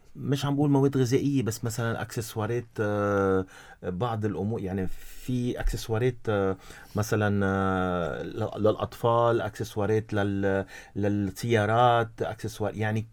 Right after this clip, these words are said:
كل شي، كل محل ببيع أكسسوار حاطط، آه، موبيلاتات قدامه، كل محل ببيع حيلا نوع، آه، من ال-، من الأشياء التجارية. هل يجوز إنه نقدر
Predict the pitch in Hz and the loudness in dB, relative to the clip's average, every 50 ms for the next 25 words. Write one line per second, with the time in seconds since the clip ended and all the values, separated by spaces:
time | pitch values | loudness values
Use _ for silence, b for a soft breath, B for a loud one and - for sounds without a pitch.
0 | - - 185 185 170 - 143 - - 160 147 147 131 131 127 - - 147 135 117 | -4 -4 -2 -2 -4 -6 -10 -8 -4 -2 0 0 2 0 0 0 0 0 0 2
1 | 101 104 101 117 120 - - 113 - - 117 - - - 104 101 98 95 - - | 0 0 0 0 -2 -2 -2 -8 -8 -12 -16 -14 -8 -6 -4 -4 -4 -4 -6 -10
2 | B B B B B B - 160 165 - 170 143 - - - 135 131 127 127 123 | B B B B B B 0 0 2 2 0 -2 -2 -2 -2 0 2 2 2 2
3 | 120 120 117 120 127 117 127 117 117 110 113 143 139 - - 101 95 95 104 98 | 0 0 0 -2 -2 0 0 0 -2 -2 -2 -6 -6 -6 -6 -8 -4 -2 -2 0
4 | 95 92 90 90 B B B B B B - 147 143 139 135 - - 139 127 120 | 0 0 -2 -4 B B B B B B 0 0 2 2 0 -2 0 -2 0 -2
5 | 113 104 123 120 - - 104 104 95 - - 123 127 147 185 208 196 151 127 117 | -2 -2 -2 -4 -4 -6 -8 -8 -8 -4 0 2 4 4 4 4 4 4 4 4
6 | 110 107 104 104 101 101 101 107 123 127 113 95 92 92 98 98 98 95 90 B | 4 4 4 2 2 2 2 2 2 2 0 0 -2 -2 0 0 0 -2 -4 B
7 | B B B B B 104 110 110 113 107 104 104 98 98 95 95 92 92 90 90 | B B B B B 0 2 2 2 2 0 0 0 0 0 2 2 0 0 0
8 | 87 87 85 87 98 107 107 104 98 - - - - 110 - - 113 92 95 107 | -2 -2 -2 -2 -2 -2 -2 -2 -4 -4 -6 -2 -4 -4 -2 -2 -2 0 2 2
9 | 107 110 107 95 90 92 98 107 B B B B B B - 147 151 147 123 110 | 2 2 0 0 0 0 0 -2 B B B B B B 0 2 4 4 4 4
10 | 107 95 98 131 147 139 110 87 - - 113 107 104 101 101 98 101 101 - - | 4 4 4 2 2 2 0 -2 -4 -4 -2 -2 0 0 0 0 -2 -2 -2 -2
11 | 135 - - 110 104 101 | -4 -4 -4 -4 -6 -6